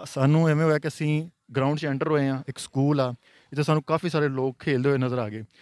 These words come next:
ਅਸੀਂ ਕਿਹਾ ਕੋਈ ਨਾ ਬਿਹਤਰ ਹੋਵੇ ਕਿ ਇਹਨਾਂ ਕੋਲ ਸਰਵੇ ਕਰ ਲਈਏ। ਤੇ ਇੱਥੇ ਤੁਸੀਂ ਜ਼ਰਾ ਮਾਰ ਕੇ ਦਿਖਾਓ ਚਾਰੋਂ ਤਰਫ, ਤੁਹਾਨੂੰ ਬੱਚੇ ਵੀ ਨਜ਼ਰ ਆਉਣਗੇ ਤੇ ਤੁਹਾਨੂੰ ਵੋਟਰਸ ਵੀ ਕੁਛ ਖੜੇ ਹੋਏ ਨਜ਼ਰ ਆਉਣਗੇ। ਤੇ ਇਹਨਾਂ ਕੋਲ one by one ਪੁੱਛਾਂਗੇ ਕਿ ਇਹਨਾਂ ਦੀ ਕੀ ਵੋਟਿੰਗ ਚੁਆਇਸ ਹੈ, ਕਿਹਨੂੰ ਦੇਣਗੇ ਵੋਟ। ਤੇ ਚਲੋ ਜੀ ਸ਼ੁਰੂ ਕਰਦੇ ਹਾਂ ਜੀ।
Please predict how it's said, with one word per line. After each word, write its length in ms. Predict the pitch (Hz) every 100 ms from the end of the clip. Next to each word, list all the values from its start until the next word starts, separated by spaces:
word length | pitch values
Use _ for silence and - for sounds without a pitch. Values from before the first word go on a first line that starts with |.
| - - 143
ਅਸੀਂ 120 | 156
ਕਿਹਾ 100 | 160
ਕੋਈ 220 | 156 160
ਨਾ 80 | 160
ਬਿਹਤਰ 300 | 147 151 160
ਹੋਵੇ 160 | 147
ਕਿ 80 | 139
ਇਹਨਾਂ 200 | 143 151
ਕੋਲ 60 | 143
ਸਰਵੇ 280 | 143 127 131
ਕਰ 160 | 127
ਲਈਏ। 260 | 127 135 135 - _ _ _ _ -
ਤੇ 180 | 127
ਇੱਥੇ 200 | 135 156
ਤੁਸੀਂ 160 | 156 156
ਜ਼ਰਾ 200 | 151 151
ਮਾਰ 240 | 143 147
ਕੇ 80 | 151
ਦਿਖਾਓ 240 | 156 151 151
ਚਾਰੋਂ 260 | 147 151
ਤਰਫ, 220 | 151 143 - _
ਤੁਹਾਨੂੰ 180 | 151 143
ਬੱਚੇ 240 | 131 - 156
ਵੀ 80 |
ਨਜ਼ਰ 180 | 156 143
ਆਉਣਗੇ 320 | 139 143 139 123 _ _ -
ਤੇ 60 | 139
ਤੁਹਾਨੂੰ 280 | 147 143 139
ਵੋਟਰਸ 260 | 139 160
ਵੀ 100 | 160
ਕੁਛ 160 | 156 -
ਖੜੇ 140 | 143
ਹੋਏ 120 | 147
ਨਜ਼ਰ 160 | 135 135
ਆਉਣਗੇ। 360 | 131 147 139 120 - _ _ _ _ _
ਤੇ 180 | 143 135 151
ਇਹਨਾਂ 180 | 156
ਕੋਲ 100 | 165
one 220 | 143 156 160
by 100 | 151
one 100 | 139
ਪੁੱਛਾਂਗੇ 460 | 135 160 160 156 - _ _ _ _
ਕਿ 120 | - 151
ਇਹਨਾਂ 180 | 147 156
ਦੀ 100 | 147 _ -
ਕੀ 240 | 175 185
ਵੋਟਿੰਗ 380 | 139 143 147 139
ਚੁਆਇਸ 320 | 143 127 -
ਹੈ, 60 | 123
ਕਿਹਨੂੰ 240 | 156 160
ਦੇਣਗੇ 240 | 147 139
ਵੋਟ। 340 | 127 127 151 - _ _ _ _ -
ਤੇ 200 | 127 120
ਚਲੋ 240 | 151 151
ਜੀ 80 | 151
ਸ਼ੁਰੂ 200 | 156 147
ਕਰਦੇ 220 | 127 120
ਹਾਂ 60 |
ਜੀ। 100 | 120